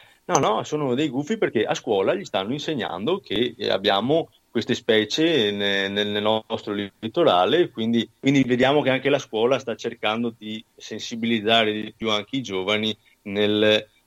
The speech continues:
eh, nel capire come si, si fun-, come funziona la nostra, la nostra zona, quindi le, eh, le nidificazioni che vengono fatte da,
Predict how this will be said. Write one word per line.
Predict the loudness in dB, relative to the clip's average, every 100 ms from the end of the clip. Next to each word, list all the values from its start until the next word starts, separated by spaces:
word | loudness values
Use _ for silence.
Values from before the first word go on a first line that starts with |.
| -10
eh, | -6 -4 0
nel | 2 2
capire | 0 0 0 2 2
come | 0 -2 -2
si, | -2 -6 -8
si | -10 -10
fun-, | -8 -8 -4
come | 0 0
funziona | 0 -2 0 2
la | 0
nostra, | 0 -4 -2 0 0 -2 _ _
la | -10 -6
nostra | -6 -6 -4
zona, | 2 2 2 0
quindi | -6 -4 -2 -2 -4
le, | -4 -6 -8 _ _ _ _
eh, | -4 -2 -2
le | -2 0
nidificazioni | 0 -2 -8 -2 -2 0 0 2
che | 2
vengono | 0 0
fatte | 0 0 0 2
da, | 0